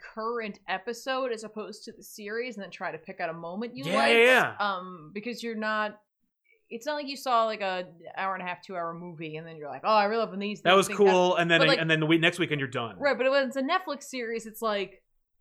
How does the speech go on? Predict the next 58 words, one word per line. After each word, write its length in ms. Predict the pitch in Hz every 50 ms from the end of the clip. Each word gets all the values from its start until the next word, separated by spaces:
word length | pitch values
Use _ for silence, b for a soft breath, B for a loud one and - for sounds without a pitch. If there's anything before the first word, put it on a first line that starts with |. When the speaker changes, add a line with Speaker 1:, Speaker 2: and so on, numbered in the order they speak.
| _ _ _ _ -
Speaker 1:
you 140 | 233 240 226
know, 300 | 202 190 180 175 175 180
how 180 | 175 208 214 214
many 720 | 220 220 220 220 220 214 208 196 190 190 190 180 - - 220 202 - _ _ -
hours 560 | 185 202 202 202 202 196 185 175 170 170 165 180
are, 160 | 170 165 165 -
are 140 | 180 175 170
put 260 | - - 202 190 190
into 340 | - 180 185 190 190 226 226
that 220 | 226 233 240 233
that 160 | 202 185 196
you 80 | 208 196
have 60 | 190
to 100 | - 196
watch 460 | 175 175 180 180 190 220 262 247 -
and 120 | 233 196 196
then 100 | 196 202
try 420 | 196 - 208 196 185 185 185 190 185
to 160 | - 208 190
be 180 | 165 185 190
like, 240 | 180 180 180 185 185 -
"Oh, 140 | 277 294
I 120 | 294 277 269
really 200 | 285 320 311 294
like 220 | 269 240 208 -
this 160 | 285 294 -
episode 500 | 277 254 - 226 - 254 247 240 233 233 214
and 80 | 208
I 60 | 202 202
really 200 | 214 233 233 220
like 160 | 208 180 180
this 160 | 214 202 -
moment 320 | 202 196 208 208 208 196 190
of 100 | 180 180
all," 280 | 185 180 180 180 _ _ -
you 160 | 220 226 220
know, 60 | - 226 214 196 196
that 240 | 226 214 214 214 - _ _ _ _ _ _ _ _ -
things 180 | 254 254 214
get 200 | 247 233 240 - -
forgotten 380 | 214 196 185 175 - - 160
then. 260 | - - - - - _ _ _ _ _ _ -
Things 160 | 220 214 165
Speaker 2:
Yeah. 140 | 185 208 170
Speaker 1:
that, 100 | 202 196
that 180 | 202 196 196
could 140 | - 226 220
have 100 | 233 226
been 120 | 214 208 202
cool 320 | - - 233 220 208 196
on 240 | 190 196 190 185 185
its 100 | 180 -
own 240 | 185 180 180 180 165
completely 440 | - 208 202 165 208 196 180 180
get 200 | 156 170 156 -
forgotten. 320 | - 165 143 123 - - -
Speaker 2:
Totally, 320 | - 170 170 160 135 117 107
totally. 320 | - 131 120 110 98 98